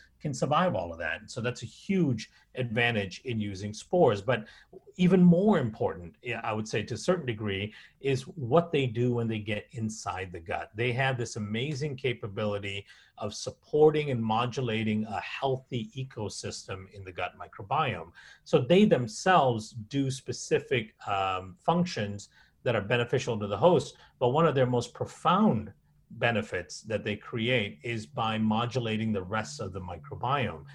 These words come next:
They help increase diversity. They support the growth of, uh, really beneficial keystone strains within the microbiome, and then they can compete with problematic strains in the microbiome as well. So they're the, the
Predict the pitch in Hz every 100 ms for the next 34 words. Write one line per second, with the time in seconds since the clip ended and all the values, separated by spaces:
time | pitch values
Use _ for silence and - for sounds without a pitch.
0 | - - 123 101 117 107 120 123 - 120
1 | 110 107 92 98 135 139 139 147 143 110
2 | 92 - - 117 104 - 92 101 104 101
3 | 101 95 - - _ - 107 92 104 120
4 | 117 107 104 107 113 - 98 - - 131
5 | - 127 131 131 - 127 127 120 117 113
6 | 107 107 107 107 107 131 190 151 143 143
7 | 139 139 139 131 - 220 220 - _ _
8 | _ - 127 107 - 104 117 113 113 113
9 | - 110 113 107 107 107 - 113 117 117
10 | 113 160 117 123 123 127 143 113 135 131